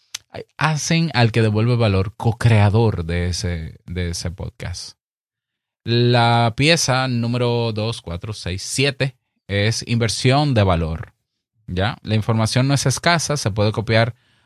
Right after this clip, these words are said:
a un costo marginal, cero, dice aquí. Em, a ver, déjame ver si yo puedo ampliar esta parte de inversión de valor. Que la traducción no de-,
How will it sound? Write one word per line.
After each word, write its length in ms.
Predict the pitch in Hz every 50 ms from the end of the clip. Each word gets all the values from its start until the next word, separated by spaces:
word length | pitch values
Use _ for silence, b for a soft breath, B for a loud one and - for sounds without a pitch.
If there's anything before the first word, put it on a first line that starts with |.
| _ -
a 60 | 113
un 80 | 110
costo 260 | 107 123 120 - - 117
marginal, 560 | 113 113 110 104 113 117 123 139 139 139 135
cero, 420 | - - - 156 156 147 143 131
dice 180 | 127 123 - 139
aquí. 320 | 131 - - 151 143 - _ _ _ _ _ _ _ _ _ _ _ _
Em, 920 | - 98 101 101 101 101 98 98 95 95 92 92 90 90 90 90 90 - - _ _ _ _ - _
a 140 | - 95 92
ver, 300 | 90 90 87 85 85 85 85 -
déjame 360 | - 82 92 101 104 104 101
ver 120 | 95 90
si 160 | - - 95 87
yo 120 | 90 85
puedo 200 | - 95 92 92
ampliar 400 | 90 87 85 92 90 87 87 85 -
esta 280 | - 87 - - 87
parte 320 | 87 92 92 90 98 92 87
de 80 | 85
inversión 520 | 87 85 82 85 - - - - 92 92 90
de 80 | 92
valor. 560 | 95 101 107 107 104 98 95 95 101 - - _ _ _ _ _ _ _ _ _ _ _ _ _ _ _ _ _ _ _ _ _ _ _ _ _ _ _
Que 300 | - 113 113 117 113 110
la 160 | 92 101 110 104
traducción 720 | - 110 110 110 113 107 - - 127 143 151 160 139 -
no 180 | - 113 120 127
de-, 140 | 135 139